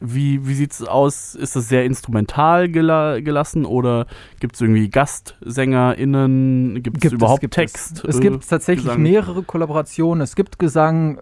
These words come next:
Speaker 2: Ähm, mir persönlich gefallen beide Sparten so. Ähm, ich muss sagen, Age of Faith, was wir jetzt gleich hören werden,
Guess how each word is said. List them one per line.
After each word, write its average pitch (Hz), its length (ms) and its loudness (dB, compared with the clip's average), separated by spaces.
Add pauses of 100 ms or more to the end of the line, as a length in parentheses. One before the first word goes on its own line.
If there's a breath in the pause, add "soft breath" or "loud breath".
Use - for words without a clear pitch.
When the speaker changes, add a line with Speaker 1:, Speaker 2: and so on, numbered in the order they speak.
Speaker 2:
Ähm, 131 540 -2
mir 143 320 0
persönlich 143 540 -4
gefallen 127 840 -6 (160)
beide 160 320 0 (360)
Sparten 170 440 0
so. 170 360 2
Ähm, 135 400 -4
ich - 240 -12
muss 147 240 -2
sagen, 139 320 0
Age 131 200 -8
of 135 60 -8
Faith, 151 400 -4
was 139 280 -12
wir 139 100 -6
jetzt 139 160 -8
gleich 135 280 -6
hören 139 320 -2
werden, 131 360 -2